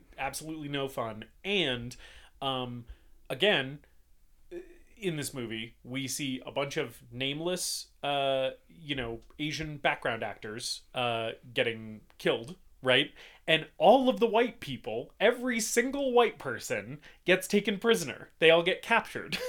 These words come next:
<laughs> right? Which, again, this movie feels like it ha-, is weird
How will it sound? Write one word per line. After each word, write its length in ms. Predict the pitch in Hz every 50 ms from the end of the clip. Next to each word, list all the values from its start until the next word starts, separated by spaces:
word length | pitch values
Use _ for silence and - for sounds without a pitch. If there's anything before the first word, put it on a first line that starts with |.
| 508 523
<laughs> 200 | 523 523 494 -
right? 320 | 226 185 165 170 202 233 - - - - - - -
Which, 220 | 185 208 202 - -
again, 500 | 202 170 151 247 269 262 233 220 208 208 - - _ -
this 160 | 170 165 147
movie 320 | 170 214 254 254 262 247 226
feels 540 | - - 185 196 196 196 190 175 - - - - - _ _ _ _ _ _ _ _ _ _ _ _ _ _ - -
like 240 | 175 165 160 151 156
it 80 | 175 180
ha-, 200 | - 175 - - -
is 280 | 180 180 165 131 123 120 120 120 117 -
weird 640 | 147 131 135 170 196 208 208 208 202 170 151 -